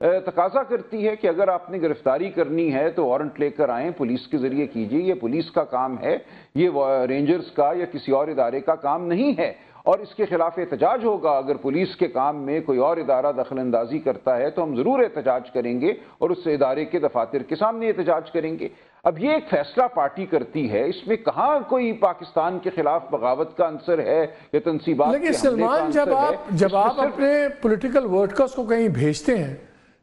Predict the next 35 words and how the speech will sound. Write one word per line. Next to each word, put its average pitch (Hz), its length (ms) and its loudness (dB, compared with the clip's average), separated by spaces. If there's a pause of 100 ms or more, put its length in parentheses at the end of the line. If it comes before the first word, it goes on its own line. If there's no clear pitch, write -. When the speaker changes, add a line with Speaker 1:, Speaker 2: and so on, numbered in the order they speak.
Speaker 2:
तो 240 80 4
फिर 269 180 0
अल्टीमेट 277 380 2
जिम्मेदारी, 208 520 2
the 247 160 2
buck 220 220 0
stops - 440 0
with 240 60 2
the 220 100 6
leadership 202 480 0
ना, 254 260 -2
यही 226 260 4
बात 208 320 0
हो 175 140 2
रही 180 140 2
है 220 120 6
कि 226 120 0
जब 196 140 2
आपने 196 320 2
भेजा, 156 460 2 (200)
जा, 165 320 0 (380)
तो 233 80 6
फिर 202 240 2
आप 196 300 2
तो, 226 260 4
अगर 214 300 2
आपके 202 260 2
Speaker 1:
जी, 208 60 -4
Speaker 2:
कंट्रोल 202 400 2
Speaker 1:
जी। 233 60 0
Speaker 2:
में 233 80 2
नहीं 220 180 0
थे 226 120 2
और 226 100 2
फिर 208 460 0